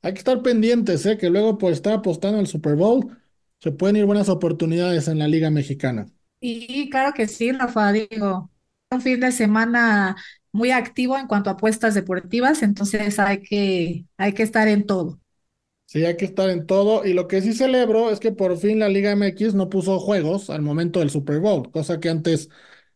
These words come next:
Speaker 1: tenían la gracia de poner hasta el Clásico América Guadalajara a la misma hora que el Super Bowl, pues,
Speaker 2: <laughs>
Speaker 1: ya estábamos por acá.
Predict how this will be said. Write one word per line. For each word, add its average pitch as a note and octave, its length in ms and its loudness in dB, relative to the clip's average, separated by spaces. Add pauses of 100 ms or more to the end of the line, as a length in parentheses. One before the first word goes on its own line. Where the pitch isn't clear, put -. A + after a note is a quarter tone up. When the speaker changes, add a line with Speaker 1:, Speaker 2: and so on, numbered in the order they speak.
Speaker 1:
tenían B3 640 4
la G3+ 240 2
gracia A3+ 400 0
de G3+ 120 0
poner G3+ 260 0
hasta G#3+ 200 0
el F#3+ 140 -2
Clásico G#3+ 520 -2
América G3+ 300 0
Guadalajara F3 600 0
a D#3+ 60 -4
la E3 100 -2
misma F#3 340 0
hora F#3 160 0
que D#3 80 -4
el D3 60 0
Super D3+ 300 -2
Bowl, F#3+ 260 0
pues, G3+ 180 -2
Speaker 2:
<laughs> G3+ 140 -4
Speaker 1:
ya A3+ 140 2 (160)
estábamos D#3+ 520 0
por D#3+ 200 -2
acá. D3+ 340 -4